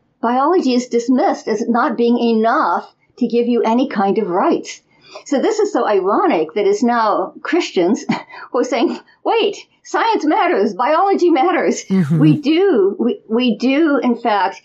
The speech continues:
Speaker 1: many of our pre-political rights are based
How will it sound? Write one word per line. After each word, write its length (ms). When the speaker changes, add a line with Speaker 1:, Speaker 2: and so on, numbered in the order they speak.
Speaker 1:
many 480
of 160
our 220
pre-political 920
rights 260
are 180
based 400